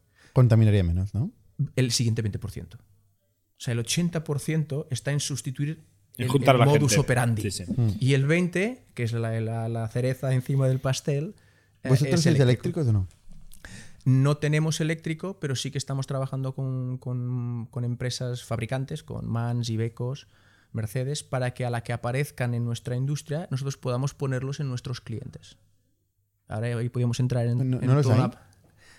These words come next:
Speaker 2: No, hoy en día no. Ah, los que hay
Speaker 3: Yo no he visto
Speaker 2: van
Speaker 3: nunca un
Speaker 2: todos
Speaker 3: autobús privado eléctrico.
Speaker 2: No, no hay, no hay.
Speaker 1: Pero público sí.
Speaker 2: Sí, público sí, a patadas.
Speaker 1: ¿Pero entonces?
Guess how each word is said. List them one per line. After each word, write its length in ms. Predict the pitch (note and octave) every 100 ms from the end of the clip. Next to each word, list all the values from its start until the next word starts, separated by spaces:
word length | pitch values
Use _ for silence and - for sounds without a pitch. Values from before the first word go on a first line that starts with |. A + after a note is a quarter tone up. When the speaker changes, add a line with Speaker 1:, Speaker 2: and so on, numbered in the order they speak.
| _
Speaker 2:
No, 200 | A2+ G#2+ - _ _ -
hoy 80 | A#2+
en 100 | A#2
día 180 | A#2 A#2
no. 80 | -
Ah, 160 | -
los 240 | A#2 A#2 -
que 140 | B2+
hay 160 | C3+ E3+
Speaker 3:
Yo 40 |
no 40 |
he 20 | C3+
visto 160 | C3
Speaker 2:
van 100 | B2+
Speaker 3:
nunca 120 | A2
un 80 | G#2+
Speaker 2:
todos 160 | A2 A2+
Speaker 3:
autobús 420 | A2 A2 G#2 -
privado 520 | - G#2+ G#2+ G#2 G2
eléctrico. 520 | G2 G#2 G#2+ G2+ G2+ - _ _ _ _ _
Speaker 2:
No, 180 | A#2+ A2
no 120 | G#2
hay, 80 | G#2+
no 100 | -
hay. 140 | A#2 -
Speaker 1:
Pero 160 | A#2+ A2
público 340 | A2 A2 B2
sí. 220 | - A#2 - _
Speaker 2:
Sí, 160 | - A2+
público 300 | G#2+ A2+ A2+
sí, 160 | F2
a 80 | E2+
patadas. 360 | D#2+ D#2 - -
Speaker 1:
¿Pero 140 | A2
entonces? 520 | G#2 G#2+ G2 C#3+ -